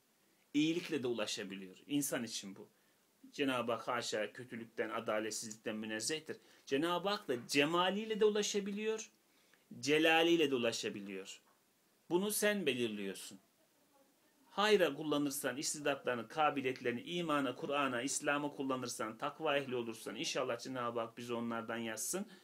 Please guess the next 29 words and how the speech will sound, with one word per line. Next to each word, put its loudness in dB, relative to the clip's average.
Olabilirsek 4
rahmet 2
ve 2
kerem 2
bize -2
yetişecek, 0
bizi -4
yoklukta 0
bırakmayacak. 0
Öteki -2
türlü 0
olursak 0
izzet 0
ve 2
gayret 6
bize -2
yetişecek, -4
yine 2
yoklukta 0
bırakmayacak. -2
Orada 4
alıp -2
cehenneme -2
atacak, -4
burada 0
alıp -2
cennetine -4
koyacak -4
inşallah. -8